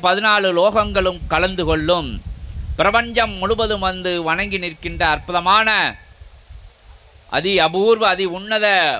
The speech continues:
உயர் தேவலோக நந்தினியே பசுவாக வந்து நிற்கின்ற அற்புதமான நிலைதனை க-,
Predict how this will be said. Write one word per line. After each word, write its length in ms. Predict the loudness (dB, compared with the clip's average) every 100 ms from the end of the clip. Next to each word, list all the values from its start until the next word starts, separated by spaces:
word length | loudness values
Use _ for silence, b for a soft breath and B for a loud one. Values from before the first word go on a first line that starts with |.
| -4
உயர் 340 | -2 0 0
தேவலோக 640 | 0 0 2 2 2 2 0 -2
நந்தினியே 560 | -6 -6 -6 0 0 2
பசுவாக 580 | 0 -2 2 2 2 -2
வந்து 260 | -6 -6
நிற்கின்ற 440 | -8 -8 -8 -6 0
அற்புதமான 680 | 0 0 -4 -2 0 0 0
நிலைதனை 540 | -4 -2 -2 -2 -4 -8
க-, 240 | -10 -16